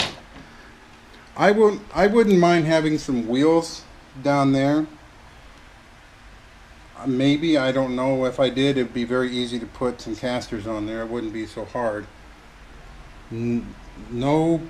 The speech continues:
tools required to put together. Pretty cool. When we get the bedding, we'll show you the bedding and the total, uh, package all put together. But that is it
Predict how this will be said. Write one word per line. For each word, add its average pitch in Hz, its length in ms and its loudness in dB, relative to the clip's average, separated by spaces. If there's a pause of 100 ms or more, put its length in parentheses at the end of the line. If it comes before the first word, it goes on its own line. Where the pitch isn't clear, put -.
(160)
tools 170 380 2
required 151 480 2
to 143 40 -4
put 160 220 -2
together. 151 460 0 (1900)
Pretty 123 160 -2
cool. 185 320 0 (640)
When 127 180 0
we 131 80 2
get 143 320 2
the 139 180 0
bedding, 139 460 2
we'll 123 340 -2 (320)
show 131 200 -2
you 131 100 -2
the 123 80 -4
bedding 131 400 0
and 120 260 -2 (140)
the 123 80 -6
total, 127 500 -2 (1900)
uh, 117 520 -6
package 135 420 -4
all 123 180 0
put 135 200 -8
together. 123 440 -2 (1120)
But 180 160 -2 (420)
that 139 240 2
is 135 200 2
it 110 160 -2